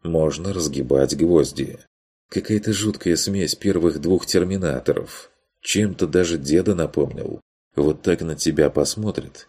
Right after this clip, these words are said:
и сразу чувствуешь себя подлецом, подонком и вообще врагом человечества.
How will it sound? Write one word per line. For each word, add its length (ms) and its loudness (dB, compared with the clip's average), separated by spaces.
и 120 2
сразу 380 0
чувствуешь 640 0
себя 260 0
подлецом, 840 -2
подонком 720 2
и 200 0
вообще 720 0
врагом 640 2
человечества. 960 0